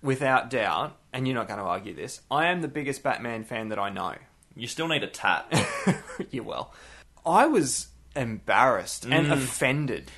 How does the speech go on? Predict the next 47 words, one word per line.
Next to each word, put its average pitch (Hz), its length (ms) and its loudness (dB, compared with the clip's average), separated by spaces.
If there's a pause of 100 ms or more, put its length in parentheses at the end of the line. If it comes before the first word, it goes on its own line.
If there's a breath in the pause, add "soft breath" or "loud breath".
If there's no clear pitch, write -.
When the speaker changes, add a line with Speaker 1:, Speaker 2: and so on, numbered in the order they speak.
(120 loud breath)
Speaker 2:
You, 165 240 0
now 156 200 8
you 190 140 6
know 185 160 6
how 151 320 6
I 120 240 6
feel 165 500 0 (120)
with 117 340 -6
Transformers, 120 840 -2
especially 117 480 -4
live 107 280 2
action 104 320 -2
movie 104 240 -6
news 107 300 -6
with 101 300 -8
Michael 104 320 2
Bay 98 320 0
doing 101 280 -4
this 101 280 -4
and, 123 160 -4
Speaker 1:
Yeah. 120 320 4
Speaker 2:
"Oh, 165 180 6
you've 170 240 0
raped 165 220 2
my 160 100 -2
childhood," 165 720 2
and, 110 260 -6
you 143 120 -2
know, 117 180 4 (380 loud breath)
th-, 170 240 -10
this 214 200 0
is 208 140 -8
what 180 140 8
I 147 100 12
have 143 200 6
to - 40 -2
put 139 240 0
up 123 140 4
with 120 180 0
all 123 240 2
the 110 60 -4
time. 117 440 0
So 117 120 -8
you're 160 260 0
getting 165 260 -2
just 110 200 -10
a 90 60 -8